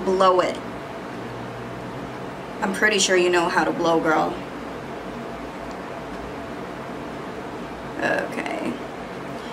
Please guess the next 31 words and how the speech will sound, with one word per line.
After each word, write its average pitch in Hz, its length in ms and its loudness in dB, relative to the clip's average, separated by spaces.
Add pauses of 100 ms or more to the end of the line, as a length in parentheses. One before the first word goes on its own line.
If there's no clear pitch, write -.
(240)
As 214 220 6
you 226 80 4
can 226 160 4
see, 220 240 6
the 208 100 8
water 185 460 10
is 190 300 4
crawling. 196 760 6
Oh, 226 300 6 (100)
perfect, 240 340 6
I - 120 4
just - 260 0
put 240 180 4
it 180 120 6
in 165 120 6
the 156 80 2
front. 233 380 4 (1300)
Just - 200 -2
do 226 100 2
it 220 100 4
like 214 320 4
that. 196 320 6 (2250)
Now, 208 460 8
you 220 160 0
probably 233 320 6
get 196 260 6
the 190 140 4
idea 180 480 6
of 156 120 0
this 160 240 4
one, - 220 -2